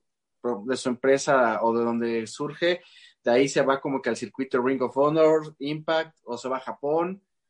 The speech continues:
y de, y de ahí los que realmente valen la pena se van a la empresa McMahon, ¿no? Entonces, de alguna forma, este, y bueno, hay uno que otro que, pues, sí se quedó rezagado y a lo mejor es buenísimo. El caso de Kenny Omega, por ejemplo,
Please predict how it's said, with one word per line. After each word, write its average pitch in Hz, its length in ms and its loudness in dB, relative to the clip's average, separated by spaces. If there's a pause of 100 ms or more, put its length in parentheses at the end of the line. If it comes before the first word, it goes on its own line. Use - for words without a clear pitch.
(140)
y 120 60 -10
de, 120 240 -2
y 135 120 -6
de 123 80 -2
ahí 143 440 -2 (200)
los 120 500 -4
que 120 140 -2
realmente 151 460 0
valen 139 260 2
la 113 120 -6
pena 147 440 -2 (180)
se - 180 -6
van 127 240 0
a 113 340 -2
la 110 100 -2
empresa 117 300 -4
McMahon, 101 420 -6
¿no? 214 240 0
Entonces, 143 760 -4 (440)
de 127 80 2
alguna 147 340 0
forma, 165 720 2
este, 117 580 -8
y 175 60 0
bueno, 262 220 2
hay 240 120 0
uno 254 300 0
que 240 100 -2
otro 240 220 -2
que, 151 260 0
pues, 139 280 -6
sí 160 400 -2 (300)
se - 280 -8
quedó 135 260 -2
rezagado 135 540 -2
y 147 40 0
a 139 60 0
lo 120 60 -4
mejor 135 240 -6
es 131 80 -6
buenísimo. 127 680 -4 (160)
El 120 200 -8
caso 131 220 -4
de - 60 -2
Kenny 127 220 0
Omega, 120 360 2
por 104 140 -6
ejemplo, 113 440 -6